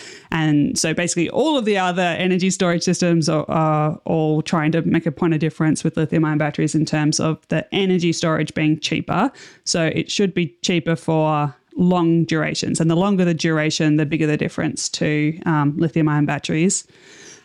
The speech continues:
And then, yeah, you compare, compare to all the other kinds of energy storage. Um,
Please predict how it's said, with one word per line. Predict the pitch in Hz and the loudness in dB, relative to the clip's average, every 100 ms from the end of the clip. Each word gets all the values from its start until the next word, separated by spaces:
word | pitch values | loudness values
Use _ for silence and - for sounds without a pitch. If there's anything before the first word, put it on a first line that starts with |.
| - | -4
And | 180 | 0
then, | 208 214 214 202 | 2 4 2 2
yeah, | 202 214 | 0 -2
you | 175 | 0
compare, | 185 190 - 202 180 | 0 0 0 0 0
compare | - 202 208 196 | 0 0 2 0
to | 196 - _ | 0 -4 _
all | - 294 | -2 0
the | 240 | 0
other | 185 180 | 0 -2
kinds | - 170 160 | -2 0 0
of | 160 160 - | 0 -2 0
energy | 180 170 170 | 0 2 2
storage. | 160 - 160 151 151 160 - - | -2 0 0 2 0 -2 -4 -6
Um, | - 165 160 151 147 156 | -4 0 2 2 2 2